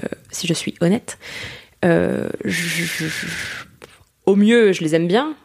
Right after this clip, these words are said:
au pire, j'en suis, enfin, je suis totalement indifférente, quoi. Vraiment, je suis, à un moment, j'ai eu cette phase de, euh,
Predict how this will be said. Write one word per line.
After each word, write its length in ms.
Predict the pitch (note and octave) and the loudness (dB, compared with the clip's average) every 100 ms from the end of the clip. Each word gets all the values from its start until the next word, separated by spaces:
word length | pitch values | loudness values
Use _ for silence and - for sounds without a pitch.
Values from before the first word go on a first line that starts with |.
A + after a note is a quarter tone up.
| _ | _
au 80 | E3+ | -4
pire, 340 | - - C#4+ G#3+ | -4 -2 -2 -4
j'en 200 | G3 F3 | -8 -8
suis, 320 | D#3 - - - | -6 -6 -8 -8
enfin, 160 | E3 | -12
je 60 | E3 | -12
suis 120 | - | -8
totalement 440 | - G#3+ G#3 A#3+ - - | -2 2 2 2 0 0
indifférente, 580 | A3 A3 A#3+ C#4+ B3 | 2 2 0 -2 -4
quoi. 140 | - F#3+ _ - - - - _ _ | -8 -14 _ -20 -20 -20 -20 _ _
Vraiment, 300 | - F3 G3 | -4 2 2
je 100 | C4 G3 | 2 0
suis, 560 | - F3+ E3+ E3+ E3 - | 0 0 0 -4 -6 -4
à 60 | |
un 100 | E3 E3 | 0 2
moment, 260 | E3 C#4+ | 2 2
j'ai 180 | A3 E3 | 0 0
eu 80 | B3 | 0
cette 200 | A3 - | -2 -2
phase 360 | - C4 A3 | -2 -2 -2
de, 80 | E3+ | -2
euh, 300 | G3+ E3+ D#3 | 0 0 -2